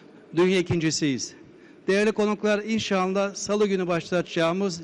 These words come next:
Cibuti uçuşuyla en çok ülkeye uçan hava yolu sıralamasında dünya birincisi oluyoruz. Şu anda birinciliği Air France'la paylaşıyoruz.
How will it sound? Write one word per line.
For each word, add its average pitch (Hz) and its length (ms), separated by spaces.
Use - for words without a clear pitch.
Cibuti 196 420
uçuşuyla 160 760
en 254 280
çok 190 260
ülkeye 185 680
uçan 180 360
hava 180 300
yolu 156 200
sıralamasında 151 960
dünya 185 320
birincisi 147 420
oluyoruz. 117 540
Şu 175 140
anda 165 280
birinciliği 170 540
Air 165 80
France'la 160 440
paylaşıyoruz. 139 800